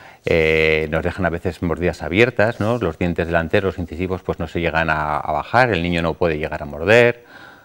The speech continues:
nos deforma el paladar también muchas veces. Bueno, pues son ciertas cosas que tenemos ahí y que si no, el día de mañana, pues habrá que acabar haciendo ortodoncia a ese niño cuando ha habido que dejarlo en un tiempo prudencial, ha habido que, que ayudarle, pues animarle a que lo deje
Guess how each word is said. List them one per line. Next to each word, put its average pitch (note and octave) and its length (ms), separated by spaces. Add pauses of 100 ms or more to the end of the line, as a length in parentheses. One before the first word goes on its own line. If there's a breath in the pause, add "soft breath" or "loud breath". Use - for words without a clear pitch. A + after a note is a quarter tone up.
(220 loud breath)
nos E2+ 120
deforma E2 380
el D#2+ 120
paladar E2 340
también D#2 260
muchas E2 260
veces. A#2+ 520 (340 loud breath)
Bueno, G#2+ 160
pues - 160
son F2+ 100
ciertas - 380
cosas B2 320
que G2+ 120
tenemos G2 360
ahí A2 400 (380 loud breath)
y F#2+ 120
que - 120
si - 140
no, F2+ 300
el G2 120
día F2+ 120
de F2 40
mañana, F#2+ 400
pues A2 300
habrá E2 240
que - 100
acabar F2+ 320
haciendo F#2+ 280
ortodoncia F2+ 420
a E2+ 40
ese - 120
niño F#2 280
cuando E2 440
ha E2+ 60
habido F#2 240
que F#2+ 100
dejarlo F#2+ 420
en G2 60
un F#2+ 140
tiempo F#2 280
prudencial, E2+ 680
ha D2+ 40
habido E2 280
que, E2 260 (380 loud breath)
que - 80
ayudarle, F#2+ 640
pues F#2 220
animarle D#2+ 380
a - 20
que - 100
lo E2 100
deje G#2 440